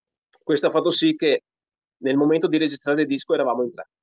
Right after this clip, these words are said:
io e altri due chitarristi. Abbiamo dovuto affidarci a, a un amico che suona il basso, per, per un session man, professionista, che ci ha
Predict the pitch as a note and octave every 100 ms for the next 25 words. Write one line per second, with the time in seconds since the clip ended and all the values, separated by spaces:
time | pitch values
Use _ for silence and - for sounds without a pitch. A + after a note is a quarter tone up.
0 | _ _ _ _ - D3 F3+ G3 C#3+ C3
1 | B2 B2 A2+ A2 G#2+ A2+ E2+ - - -
2 | _ _ _ _ _ _ _ _ _ B2
3 | C#3+ E3+ F3+ F3+ E3+ D3 C#3+ C#3 B2+ -
4 | A#2+ G#2+ _ _ _ - A#2 A2 G#2 G#2
5 | G2+ G2+ G#2 - - _ _ A2 A#2 B2
6 | C3+ D3 - - - B2 A#2 B2 C3 -
7 | F3+ G3 - - - A2+ G#2+ - - _
8 | C#3+ C3+ C3 A2+ C3+ D3+ G3 - _ -
9 | G#2+ C3+ - B2 G2+ - D#3+ - _ _
10 | _ _ _ _ _ C3 - B2+ A#2 A2+
11 | A2 G#2+